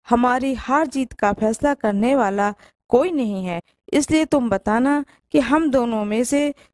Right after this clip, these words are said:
कौन हारा और कौन जीता।" उसके बाद भगवान शिव और माता पार्वती का चौपड़ खेल शुरू हो गया। यह खेल तीन बार खेला गया और संयोग से तीनों बार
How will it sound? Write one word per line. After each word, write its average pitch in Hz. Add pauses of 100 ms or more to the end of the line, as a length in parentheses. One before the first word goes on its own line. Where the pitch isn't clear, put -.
(160)
कौन 277
हारा 226 (320)
और 269
कौन 226
जीता।" 170 (480)
उसके 226
बाद 262 (300)
भगवान 220
शिव 302 (280)
और 294
माता 220
पार्वती 277
का 233 (380)
चौपड़ 254
खेल 233 (200)
शुरू 254
हो 202
गया। 175 (420)
यह 294
खेल 285 (340)
तीन 320
बार 240
खेला 226
गया 180 (360)
और 302
संयोग 247
से 226 (300)
तीनों 302
बार 208